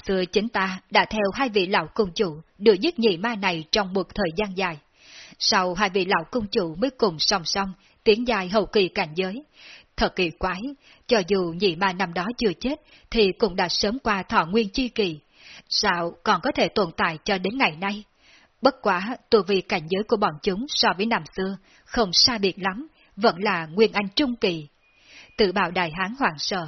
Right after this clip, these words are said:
ánh mắt lộ ra vẻ khó hiểu. "Cũng không có gì ngạc nhiên. Theo ta được biết, trên thế gian có nhiều loại linh dược, có thể kéo dài thọ nguyên thêm hai ba trăm năm. Có thể bọn chúng đã gặp cơ duyên phục dụng qua một trong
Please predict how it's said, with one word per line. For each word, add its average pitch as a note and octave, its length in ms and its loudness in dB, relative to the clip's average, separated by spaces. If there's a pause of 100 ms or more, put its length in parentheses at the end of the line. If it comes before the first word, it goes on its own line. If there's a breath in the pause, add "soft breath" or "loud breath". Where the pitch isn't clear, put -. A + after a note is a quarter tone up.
(120)
ánh F#3+ 220 -4
mắt D#4 140 -2
lộ G3+ 280 0
ra G3 160 -2 (120)
vẻ F#3 160 -2
khó F#3 200 -6
hiểu. G3 320 -6 (840 soft breath)
"Cũng E3+ 220 4
không G3+ 280 -4
có C#4 100 -2
gì G#3+ 220 0
ngạc E3 220 -6
nhiên. F3+ 280 -4 (380 soft breath)
Theo G3+ 160 2
ta F#3+ 180 0
được D#3+ 200 -6
biết, A3 180 -4 (380 soft breath)
trên G#3 200 4
thế G#3 120 -2
gian G3 340 -2
có C#4+ 60 0
nhiều A#3+ 220 0
loại E3+ 220 -4
linh F#3+ 220 -4
dược, F3+ 220 -2 (340 soft breath)
có D#4+ 120 4
thể A3 240 0
kéo G#3 120 0
dài G3+ 340 -2
thọ F#3 220 -2
nguyên F#3 300 -2
thêm G3+ 220 -2
hai F#3 200 -2
ba F#3 160 0
trăm E3 260 -6
năm. F3+ 180 -4 (520 loud breath)
Có B3+ 120 2
thể A#3+ 120 -2 (100)
bọn E3+ 220 -2
chúng F#3+ 260 -4 (140)
đã G3 160 2
gặp F3 280 -6
cơ G3+ 220 0
duyên G3 220 0 (180)
phục F#3 220 2
dụng F#3 240 2
qua G3 140 0
một F#3 200 0 (140)
trong G3 160 0